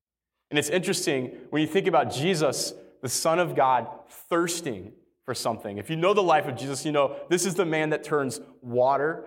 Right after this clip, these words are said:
into wine. This is the man that has the power to walk upon the water. This is the man who has the ability to calm the storms, the wind, and the waves obey him. He has that power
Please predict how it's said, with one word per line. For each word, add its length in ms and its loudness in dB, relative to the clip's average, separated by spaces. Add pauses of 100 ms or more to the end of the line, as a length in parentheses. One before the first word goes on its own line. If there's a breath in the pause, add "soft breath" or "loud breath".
(140 loud breath)
into 280 -6
wine. 540 -4 (200 loud breath)
This 120 -4
is 80 -2
the 80 0
man 220 2
that 100 0
has 160 0
the 120 -4
power 320 0
to 180 -8
walk 520 0 (180 loud breath)
upon 420 0
the 80 -2
water. 380 2
This 160 -4
is 140 -6
the 60 -6
man 340 -2 (200 loud breath)
who 120 -6
has 200 2
the 140 -2
ability 440 0
to 200 -6
calm 720 -2 (160 loud breath)
the 80 -6
storms, 640 -2
the 100 -2
wind, 460 -4
and 200 -8
the 60 -2
waves 520 -4 (260 soft breath)
obey 480 0
him. 340 -12 (840)
He 80 -6
has 240 2
that 240 2
power 580 2